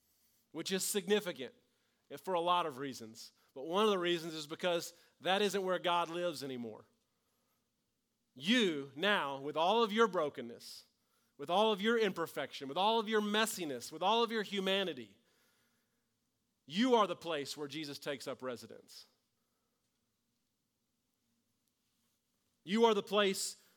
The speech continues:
that is now this new and eternal temple. And the thing that's beautiful about people now being the temple of God is that it, peop-, you, we can't, it can't be destroyed. It's not a, it's not a physical location like, like a building is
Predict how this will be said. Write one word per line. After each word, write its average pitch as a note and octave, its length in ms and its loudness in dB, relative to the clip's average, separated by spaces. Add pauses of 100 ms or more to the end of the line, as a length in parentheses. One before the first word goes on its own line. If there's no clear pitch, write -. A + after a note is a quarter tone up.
(120)
that F#3 100 -2
is E3+ 160 0
now G3 200 4
this F#3 240 -4
new G#3 400 2
and F#3 100 -2
eternal F#3+ 720 2 (200)
temple. F3 520 -2 (540)
And F3 100 -6
the F3+ 40 -4
thing B3 220 4
that's A#3 160 2
beautiful G#3+ 520 2
about F#3 280 2 (240)
people G#3 460 -2
now F#3+ 220 4
being F#3 180 0
the F#3 80 -2
temple F#3+ 280 -4
of E3 120 -6
God G#3 300 2
is F#3 180 -4
that F#3+ 180 -2 (400)
it, - 260 -6 (200)
peop-, A#3+ 320 -4
you, F#3+ 100 -4
we G#3 120 -8
can't, A#3 180 2
it G#3 100 -2
can't A3+ 160 2
be A#3+ 80 -4
destroyed. G#3 720 -2
It's - 100 -14
not A3+ 160 2
a, G3+ 80 0 (160)
it's - 100 -10
not A#3 120 4
a G3 40 2
physical A#3 480 0
location G#3 600 0
like, F#3 200 0 (340)
like F#3 140 -2
a F3 100 -2 (240)
building F#3+ 400 4
is A#2+ 460 -8